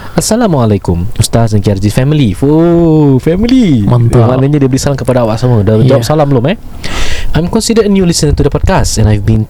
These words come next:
Speaker 1: to, so thankful to my partner kerana recommend podcast ini. And since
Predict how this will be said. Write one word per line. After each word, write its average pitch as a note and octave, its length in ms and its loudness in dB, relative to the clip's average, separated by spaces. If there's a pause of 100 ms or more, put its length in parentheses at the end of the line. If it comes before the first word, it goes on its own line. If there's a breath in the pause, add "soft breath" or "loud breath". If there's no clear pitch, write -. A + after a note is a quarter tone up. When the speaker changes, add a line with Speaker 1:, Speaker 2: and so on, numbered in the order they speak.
Speaker 1:
to, G#2 480 2
so A#3 240 0
thankful B2+ 480 -2 (240)
to - 80 0
my A#2 80 0
partner A2 480 -2 (240)
kerana G#2+ 240 0
recommend A2 400 -2
podcast A2 320 -2
ini. G#2+ 160 0 (640 loud breath)
And C3+ 240 -2
since D#3 400 -2